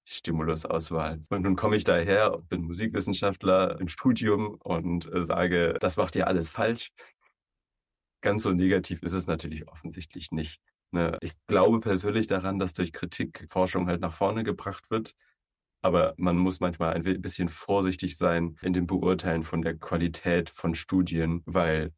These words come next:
da einfach viele Dinge eine Rolle spielen, Geld nicht letzt-, zuletzt. Und ich würde mir wünschen, dass sozusagen, dass irgendwann, dass die Musikauswahl einfach reflektierter stattfinden kann oder in jedem Fall irgendwie evidenzbasierter. Habe aber jetzt auch nicht vor,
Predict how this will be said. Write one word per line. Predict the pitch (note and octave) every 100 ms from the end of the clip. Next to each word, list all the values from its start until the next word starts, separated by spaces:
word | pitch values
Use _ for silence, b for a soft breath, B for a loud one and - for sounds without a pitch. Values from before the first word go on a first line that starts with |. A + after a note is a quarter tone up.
| _
da | E2+
einfach | E2 E2+ E2 -
viele | - - F#2 F#2
Dinge | E2+ D#2+ E2
eine | E2
Rolle | D#2+ D#2+ D#2+ E2
spielen, | - E2 E2 E2+ F2+
Geld | F2 F2 E2 D#2 -
nicht | F2 E2
letzt-, | - E2 - -
zuletzt. | - - E2+ E2+ - -
Und | - D#2+ D#2+ D#2 F2 -
ich | E2+ - F2+
würde | F2 F#2 F#2+
mir | F2+ E2+
wünschen, | G#2 C3 - F#2+
dass | F#2
sozusagen, | F2 - F2+ F2 E2+ E2+ E2
dass | E2 D#2
irgendwann, | F2 E2+ E2+
dass | E2 - F2
die |
Musikauswahl | F#2 F#2+ A2 G2 F#2+ F#2
einfach | F2+ E2
reflektierter | D#2+ E2 - F2 E2
stattfinden | - A2+ A2 A2+ G#2+
kann | A2 G#2
oder | - F2+ E2+ D#2+ B B -
in | E2
jedem | F2 F2
Fall | E2+ E2
irgendwie | F2 E2 F2+
evidenzbasierter. | E2+ E2 E2 - G2+ G2 G#2 G#2+ A2 A2+
Habe | - F#2+ F#2
aber | F2
jetzt | F2 E2
auch | -
nicht | F#2 -
vor, | - F2 D#2+